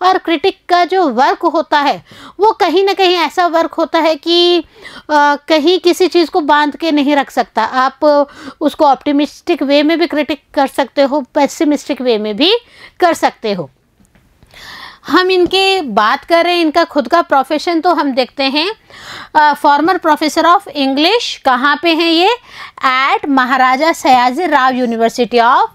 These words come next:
बड़ौदा। बड़ौदा की हम बात करते हैं, गुजरात की हम बात करते हैं बच्चों, तो गुजरात में बड़ौदा में यूनिवर्सिटी है, महाराजा सयाजी राव यूनिवर्सिटी। वहाँ पे, अ, गणेश नारायण डेवी सर ने as a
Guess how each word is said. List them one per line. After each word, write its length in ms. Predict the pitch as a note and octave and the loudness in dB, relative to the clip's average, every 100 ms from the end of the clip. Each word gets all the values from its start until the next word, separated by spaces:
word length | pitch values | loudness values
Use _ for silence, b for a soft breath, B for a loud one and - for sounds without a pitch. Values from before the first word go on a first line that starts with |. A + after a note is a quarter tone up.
| _ D4 | _ -4
बड़ौदा। 520 | D4+ D#4 C4+ F#3 D#3 B B B A#3+ | 0 2 0 -2 -8 B B B 0
बड़ौदा 460 | B3+ C#4 D4+ G4 | 2 2 2 0
की 140 | G4+ G#4+ | 2 0
हम 240 | G#4 F4+ | 0 0
बात 240 | D#4+ D#4+ | 0 0
करते 280 | - D#4 - | 0 -2 0
हैं, 240 | E4 F4 B3+ | -2 0 0
गुजरात 460 | C4 A#3 D#4+ F#4 | 0 2 0 0
की 160 | - F#4 | -2 -2
हम 220 | F4 D4+ | 0 0
बात 200 | C4+ B3+ | 0 0
करते 260 | C4 B3 C#4 | -4 -2 -2
हैं 160 | C#4 | 0
बच्चों, 340 | B3+ - E4+ G4 B B B - | -2 -2 -4 -4 B B B 0
तो 120 | G#4 | 0
गुजरात 540 | D4+ C#4+ C#4+ D4 D4 | 2 2 2 0 -2
में 480 | D4+ E4 E4+ E4+ F4 B B A#3 | -2 0 0 0 -2 B B -2
बड़ौदा 440 | C4 C4+ C#4+ D#4 | 2 2 2 0
में 140 | D#4 E4 | 0 0
यूनिवर्सिटी 720 | C#4+ C4 C#4+ C#4+ D4+ D#4 D4 | 0 0 0 0 -2 0 0
है, 120 | E4+ | 0
महाराजा 540 | C#4+ B3+ B3+ B3+ D4 | 0 2 2 0 -2
सयाजी 440 | D4+ B3+ B3+ C#4+ D4+ | -2 0 0 0 0
राव 300 | B3 C4+ D#4 | 0 0 -2
यूनिवर्सिटी। 720 | C4+ G#3+ G3 - F#3 F#3 D#3 B B B | -4 -2 -4 -4 -8 -8 -12 B B B
वहाँ 580 | A#3+ C4 A#3 D#4+ F4 - | 0 0 -2 -2 -2 -2
पे, 360 | E4 F4+ G4 F#4+ B B B | -2 0 0 -2 B B B
अ, 120 | C4 | -2
गणेश 460 | B3 C4+ D#4 F4+ - | 0 0 0 -2 0
नारायण 460 | D4 C4+ C#4 D4 B3+ G3 G3 A3+ A3 | 0 2 0 -2 -4 -6 -10 -8 0
डेवी 280 | A#3 C#4+ E4 | 0 0 0
सर 220 | D#4 B3 | 0 0
ने 380 | A3+ B3+ F4 G4+ C#4 | 0 -2 -4 -6 -2
as 160 | C4 | -2
a 100 | A#3+ | 0